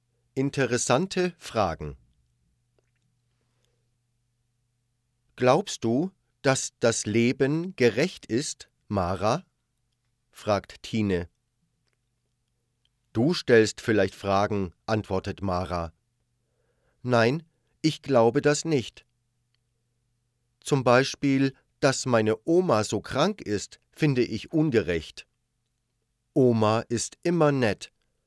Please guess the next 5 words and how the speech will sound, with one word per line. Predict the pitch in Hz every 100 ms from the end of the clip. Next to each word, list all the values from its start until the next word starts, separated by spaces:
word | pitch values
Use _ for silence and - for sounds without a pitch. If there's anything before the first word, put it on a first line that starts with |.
| _ _ _ _ _ _ _ _
Sie | - 117
sagt, | 101 120 131 151 - _ -
dass | 135 - -
ihre | 135 104
Nachbarin | 101 143 - - 110 101 120